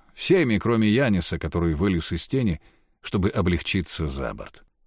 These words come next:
Теперь мы двигались очень медленно, как ползающие младенцы. «Давай, дружище», — сказал Жан-Филипп, — «ты сейчас сгоришь».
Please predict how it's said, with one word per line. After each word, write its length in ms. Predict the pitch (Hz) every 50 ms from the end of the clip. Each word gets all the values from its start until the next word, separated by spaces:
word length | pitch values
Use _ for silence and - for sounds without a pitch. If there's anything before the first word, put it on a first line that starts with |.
| _ _ _ _ _ _ _ _ _ _ _ _ _ _ _ _ _ _ _ _ _
Теперь 240 | - 90 82 139 143
мы 140 | 139 135 113
двигались 520 | 110 143 165 131 131 127 123 110 - -
очень 320 | 147 160 - - 139 135
медленно, 720 | 120 113 110 123 143 135 117 92 92 85 78 71 65 - 87
как 220 | - - 76 - -
ползающие 800 | - 113 131 127 104 92 107 107 101 95 90 - - - 95 87
младенцы. 720 | 85 82 78 76 67 67 65 55 - - - - - - - _ _ _ _ _ _ _ _ _ _ _ _ _ _ _ _ _ _ _ _ _ _
«Давай, 480 | - 107 117 120 123 127 127 120 110 101
дружище», — 680 | 87 98 95 87 82 92 87 78 - - - 65 55 -
сказал 360 | - - - 78 73 80 76
Жан-Филипп, — 560 | 73 67 69 65 64 - - 65 57 - - - - - - - - - - - - _ _ _ _
«ты 120 | - 135
сейчас 380 | 110 - 107 - 131 123 101 78
сгоришь». 600 | 78 78 87 85 73 62 57 - - - -